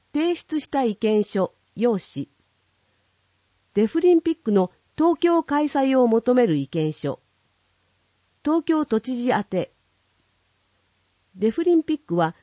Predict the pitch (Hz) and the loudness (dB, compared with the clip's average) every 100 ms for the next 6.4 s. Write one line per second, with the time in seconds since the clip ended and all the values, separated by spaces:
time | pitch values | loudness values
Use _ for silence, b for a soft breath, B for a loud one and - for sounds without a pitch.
0 | b _ - 311 330 311 - 311 311 302 | b _ -4 -2 -2 -4 -4 -2 0 -2
1 | 262 185 170 175 180 180 - - 185 - | -2 -2 -2 -2 0 0 -2 -4 -6 -4
2 | 311 311 311 285 277 277 - 277 277 - | -4 -2 -2 0 -2 -4 -4 -2 -2 -2
3 | 269 247 156 147 147 151 135 139 _ _ | -4 -2 -2 -4 -4 -4 -6 -8 _ _
4 | _ _ _ - 214 349 349 254 208 302 | _ _ _ -6 -4 0 0 0 0 -4
5 | 311 - 330 294 214 180 190 196 202 196 | -4 0 2 2 2 0 -2 -2 -2 -4
6 | 196 185 185 175 | -2 -2 -2 -6